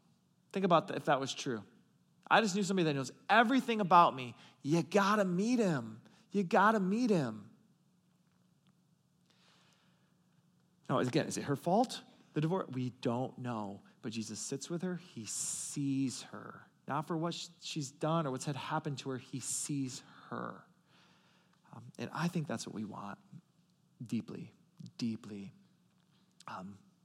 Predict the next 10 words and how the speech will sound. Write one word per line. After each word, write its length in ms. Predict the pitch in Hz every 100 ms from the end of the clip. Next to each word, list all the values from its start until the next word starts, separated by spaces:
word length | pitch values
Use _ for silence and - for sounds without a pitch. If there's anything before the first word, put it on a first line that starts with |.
| _ _ _ _ _ _ _ _ -
as 120 | - 135
a 60 |
church, 380 | 127 160 143 -
we 100 | 131
want 180 | 131 135
to 40 |
be 340 | 117 123 120 -
a 220 | 113 110
safe 340 | - 123 120
space 680 | - - 117 120 - - -